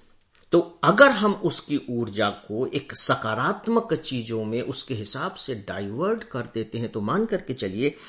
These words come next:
कि हम अपने देश के लिए, समाज के लिए एक बहुत अच्छा नागरिक तैयार कर रहे हैं।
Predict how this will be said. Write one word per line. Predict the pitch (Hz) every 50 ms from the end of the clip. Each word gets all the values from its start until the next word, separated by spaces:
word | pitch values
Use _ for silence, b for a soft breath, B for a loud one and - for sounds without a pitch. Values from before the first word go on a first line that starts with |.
| B B B B B B
कि | - 107
हम | 101 143 147 147 127
अपने | 107 104 - 113 104
देश | 87 95 117 135 160 170 - -
के | - - 120
लिए, | 113 117 110 110
समाज | - - 95 98 113 127 156 151 -
के | - - 120
लिए | 110 117 113 - -
एक | 120 - - 107 90 95 -
बहुत | - - - 165 160 160 - - -
अच्छा | - - - - - - 127
नागरिक | 120 95 87 98 101 110 135 165 190 170 - -
तैयार | - - 80 76 73 - - - -
कर | -
रहे | - - - - -
हैं। | - - -